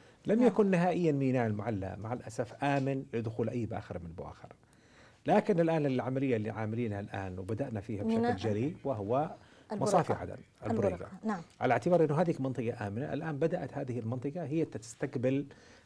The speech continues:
Speaker 1: ال-، ال-، ال-، المعونات بدرجة رئيسية، وإن شاء الله من الفترة القادمة تبدأ تستقبل.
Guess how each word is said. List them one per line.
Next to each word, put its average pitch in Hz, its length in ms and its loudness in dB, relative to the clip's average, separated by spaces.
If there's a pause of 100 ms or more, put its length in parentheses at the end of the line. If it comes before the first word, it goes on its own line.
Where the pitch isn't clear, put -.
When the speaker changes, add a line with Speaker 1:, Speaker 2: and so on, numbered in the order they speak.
(160)
Speaker 1:
ال-، 127 320 2
ال-، 117 120 -4
ال-، 110 420 -2
المعونات 120 680 -2
بدرجة 113 380 -2
رئيسية، 107 500 -4
وإن 147 140 0
شاء - 220 -4
الله 131 140 0
من 123 80 -2
الفترة 120 360 -6
القادمة 117 420 0
تبدأ 117 760 -4
تستقبل. - 420 -4